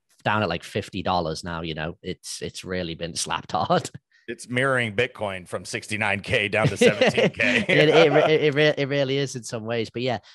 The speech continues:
Speaker 1: I see what you're saying about the, the, the S E C is definitely looking into it. I mean, we've already seen, um, you know, that, um, some, there's gonna be prosecutions against the, uh, former, uh, employees, you know, with inside trading. So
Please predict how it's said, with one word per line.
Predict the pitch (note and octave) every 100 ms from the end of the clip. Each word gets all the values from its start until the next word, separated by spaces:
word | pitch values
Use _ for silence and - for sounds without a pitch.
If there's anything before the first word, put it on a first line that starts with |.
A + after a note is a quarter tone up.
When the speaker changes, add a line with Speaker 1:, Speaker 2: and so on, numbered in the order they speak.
| -
Speaker 1:
I | C3+
see | -
what | F3+
you're | D3+
saying | E3 D3+
about | C3+ G#2
the, | B2
the, | C3 A#2 A#2+ B2
the | C3+
S | B2 C3
E | A2+
C | - B2 A2+
is | G2
definitely | - A2+ A#2+ G#2+ G#2+ G#2
looking | A2 A2 A2+
into | G#2+ G#2 G2+
it. | G2
I |
mean, | G#2+ G#2 - -
we've | A#2
already | B2 C3+ B2+ A#2+
seen, | - B2 A#2 A2+ G#2 G#2
um, | G2+ G2 F#2+ F#2 -
you | A2
know, | G2+ F#2+ F2+ - _ _ _ _ _ _ _ _ -
that, | G2 - -
um, | G2+ F#2+
some, | F#2 - G#2 G2+ F2+ _ _ _
there's | F#2+
gonna | A2
be | G#2
prosecutions | - G#2+ - - A#2 A2 G#2+ F#2+ F#2+
against | G2 F#2+ - -
the, | - G2 F#2+ F#2+ - _ _ -
uh, | G2+
former, | - A#2 G#2+ G2+ G2 F#2+ -
uh, | G2
employees, | G2+ F#2+ - G#2 A2 G#2+ G2 G#2
you |
know, | F#2+
with | F#2 G2+
inside | F#2 - F#2 F#2
trading. | - G#2+ G2 F#2 F#2
So | G#2+